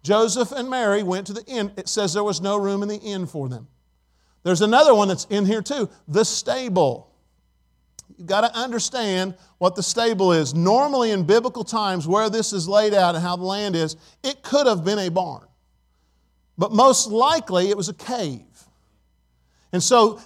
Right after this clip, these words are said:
they were put in a cave. Now, can you imagine having a child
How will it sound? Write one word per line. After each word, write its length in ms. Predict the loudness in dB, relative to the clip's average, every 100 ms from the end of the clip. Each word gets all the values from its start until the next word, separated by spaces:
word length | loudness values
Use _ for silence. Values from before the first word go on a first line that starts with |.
| 2
they 100 | 4
were 140 | 6
put 220 | 6 6
in 100 | 6
a 60 | 0
cave. 320 | -2 0 0
Now, 100 | -2
can 200 | -2 -2
you 220 | -2 -2
imagine 540 | -2 0 0 0 -2 -2
having 400 | -2 -2 -4 -8
a 60 |
child 760 | -8 0 4 4 4 4 0